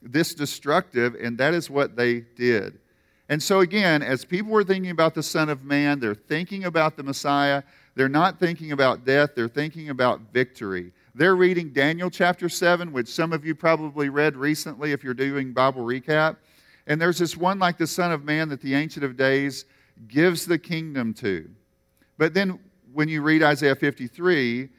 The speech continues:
this Son of Man that Jesus is speaking out about is going to suffer. And so these two things are brought together. He is going to have a kingdom, but the way in which he's gonna get it is through suffering.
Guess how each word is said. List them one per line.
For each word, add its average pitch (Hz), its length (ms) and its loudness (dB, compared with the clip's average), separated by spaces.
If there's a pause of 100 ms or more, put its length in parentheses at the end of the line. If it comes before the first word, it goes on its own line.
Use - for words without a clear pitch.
(160)
this - 420 -2
Son 160 300 0
of 135 140 0
Man 131 340 0
that 123 120 -6
Jesus 123 380 -6
is 123 120 -12
speaking 131 340 -6
out 131 200 4
about 131 300 2 (240)
is 147 180 0
going 165 260 0
to 165 80 0
suffer. 196 580 0 (400)
And 139 120 -2
so 156 200 0
these 151 300 0
two 185 180 6
things 165 320 -4
are 139 80 -2
brought 139 300 0
together. 120 600 0 (440)
He 170 240 0
is 202 140 2
going 185 240 0
to 165 100 4
have 175 220 4
a 160 60 -4
kingdom, 120 640 -6 (280)
but 123 160 -2
the 120 100 0
way 139 300 4
in 175 120 0
which 160 180 -4
he's 143 180 -8
gonna 123 200 -4
get 165 340 4
it - 380 -6 (720)
is 110 160 -14
through 107 160 -10
suffering. - 520 -8